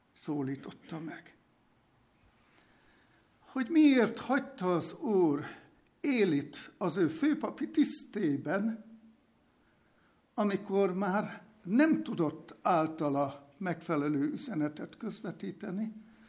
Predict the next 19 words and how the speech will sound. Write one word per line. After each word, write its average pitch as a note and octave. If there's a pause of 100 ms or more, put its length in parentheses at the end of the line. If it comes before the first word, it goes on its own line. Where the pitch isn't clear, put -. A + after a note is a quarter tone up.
(200)
kiderül E3
ebből A3+
a A3
történetből. D3 (1080)
Mert B2
az B2+ (100)
átvezetéshez G3 (1120)
szükség D#3
volt C3 (260)
arra C#4
a -
tapasztalatra, E3 (1200)
amit D3+
Éli D#3+
tudott, - (220)
de -
a B2+
gyermek B2+
még B2+